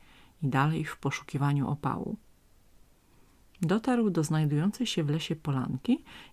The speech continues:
i przygotował się do pracy z zastosowaniem swojej zaufanej siekiery.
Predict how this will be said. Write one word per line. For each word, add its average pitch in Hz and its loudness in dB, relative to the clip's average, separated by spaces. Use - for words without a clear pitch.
i - 0
przygotował 170 0
się 160 0
do 147 -4
pracy - -2
z 143 0
zastosowaniem 165 2
swojej 139 0
zaufanej 170 0
siekiery. - -2